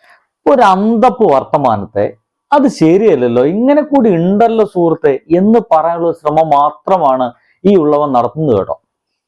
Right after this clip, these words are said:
ഇത് കണ്ടു കഴിഞ്ഞിട്ട്, ഏ, വർഗീയ വർത്തമാനമായിട്ട് ഒരുത്തം പോലും ഈ ചാനലിൽ താഴെ വന്നിട്ട് കമന്റ് അടിക്കണ്ട. ഞാൻ അത് ആദ്യമേ പറഞ്ഞു വെക്കാം. എല്ലാ മതവും എന്താ പറയാ, വേസ്റ്റ് ആണെന്ന് വിചാരിക്കുന്ന ഒരാളാണ് ഞാൻ.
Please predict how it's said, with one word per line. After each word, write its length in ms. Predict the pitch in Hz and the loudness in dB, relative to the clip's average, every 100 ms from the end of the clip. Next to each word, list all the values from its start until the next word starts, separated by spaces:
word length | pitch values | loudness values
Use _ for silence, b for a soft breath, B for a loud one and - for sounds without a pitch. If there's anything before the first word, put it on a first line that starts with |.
| _ | _
ഇത് 240 | 226 226 202 | 0 2 0
കണ്ടു 200 | 202 208 | 0 0
കഴിഞ്ഞിട്ട്, 480 | 175 151 135 147 185 _ _ _ 143 | 0 -2 -2 -2 -4 _ _ _ 0
ഏ, 220 | 165 165 135 - - - 123 143 | 0 -2 -6 -12 -12 -8 -2 0
വർഗീയ 380 | 175 185 240 | 0 0 0
വർത്തമാനമായിട്ട് 640 | 240 160 139 147 151 143 139 | 2 0 -2 -2 -2 -2 -2
ഒരുത്തം 680 | 143 175 214 214 - 240 | 2 2 2 -2 -2 0
പോലും 360 | 165 147 139 127 | 0 0 -2 -4
ഈ 80 | 151 170 | -4 -2
ചാനലിൽ 380 | - 131 135 143 | 0 -2 -2 -4
താഴെ 320 | 143 120 127 | -2 0 0
വന്നിട്ട് 300 | 123 117 113 | -2 -4 -6
കമന്റ് 340 | 120 113 131 139 | -4 -2 -2 -2
അടിക്കണ്ട. 380 | 135 139 160 | 0 -2 -2
ഞാൻ 460 | 127 - _ 131 139 | -2 -6 _ -2 0
അത് 120 | 135 | 0
ആദ്യമേ 440 | 135 139 151 151 156 | 0 0 -2 -2 0
പറഞ്ഞു 320 | 139 123 147 | 0 -2 -4
വെക്കാം. 220 | 101 87 - _ _ _ _ _ _ - | -4 -8 -16 _ _ _ _ _ _ -2
എല്ലാ 260 | 135 147 160 | 0 2 0
മതവും 760 | 190 214 165 113 110 120 120 - _ _ _ | 0 0 -2 -2 0 0 -4 -10 _ _ _
എന്താ 200 | 120 127 | 0 2
പറയാ, 600 | 151 143 117 117 120 120 127 - _ _ _ _ _ - | 2 0 0 0 0 -2 -6 -18 _ _ _ _ _ -4
വേസ്റ്റ് 640 | 156 185 214 220 - - | 2 2 2 -2 -8 0
ആണെന്ന് 340 | 262 175 151 156 | 0 0 -2 -2
വിചാരിക്കുന്ന 760 | 143 120 117 113 113 113 110 113 | 0 0 0 -2 -2 -2 -4 -2
ഒരാളാണ് 460 | 120 123 95 98 | 0 2 0 -2
ഞാൻ. 180 | 92 80 | -4 -12